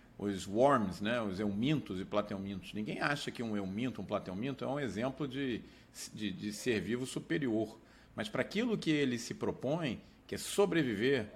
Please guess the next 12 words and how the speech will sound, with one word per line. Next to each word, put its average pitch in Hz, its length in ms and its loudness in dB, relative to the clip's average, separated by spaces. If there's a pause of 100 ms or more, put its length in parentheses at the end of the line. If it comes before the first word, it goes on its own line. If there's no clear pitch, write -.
(260)
eles 175 180 2
são 175 140 0
fantásticos. 123 680 0 (320)
Mas, 113 100 0
na 117 60 0
verdade, 113 260 6
eles 139 200 2
abriram 135 440 6
mão 139 380 2 (160)
de 147 100 0
muitas 208 400 2
coisas 156 580 2